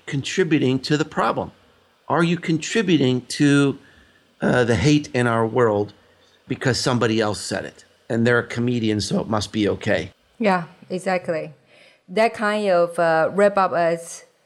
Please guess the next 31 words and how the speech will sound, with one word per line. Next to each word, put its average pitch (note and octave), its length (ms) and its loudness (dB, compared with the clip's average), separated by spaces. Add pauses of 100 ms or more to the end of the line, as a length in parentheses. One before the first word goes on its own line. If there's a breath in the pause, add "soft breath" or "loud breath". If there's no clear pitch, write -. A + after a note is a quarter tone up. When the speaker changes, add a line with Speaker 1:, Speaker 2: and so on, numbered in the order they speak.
(300)
Speaker 2:
it's, F#3+ 320 -8
we C4+ 400 0
all A3 220 4
have F3+ 320 -2
a E3+ 60 -2
responsibility, D#3 840 -4
isn't C#3+ 200 -10
it? - 220 -12 (260)
As E3 340 2
a E3+ 40 0
marketer E3 720 -4 (440)
in G#2+ 180 -2
Speaker 1:
Mm-hmm. G#2+ 80 2
Speaker 2:
that D#3+ 260 0
field, D#3 480 -2
as D#3 400 0
we E3+ 300 -2
create F3 400 2
content, F#3+ 560 -2
not E3 200 0
only F3+ 140 2
create D#3+ 300 -2
content, F#3+ 540 0
but C#3+ 200 0 (280 loud breath)
sometimes F#3+ 720 0
we D#3 180 0
carelessly, D#3+ 960 0
we D3+ 180 -4
share E3+ 260 2
the D3+ 120 2
content. E3 680 -4